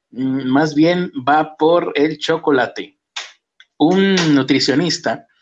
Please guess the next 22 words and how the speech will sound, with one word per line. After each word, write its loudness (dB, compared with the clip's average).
Rob -2
Hobson, -6
eh, -10
aseguró 0
recientemente -4
que -6
el -8
cacao 0
en -12
polvo 2
o -6
crudo -2
es -6
beneficioso -2
para -4
nuestro -2
ánimo, -2
esto -4
ya -2
todos -2
lo -2
sabemos, 0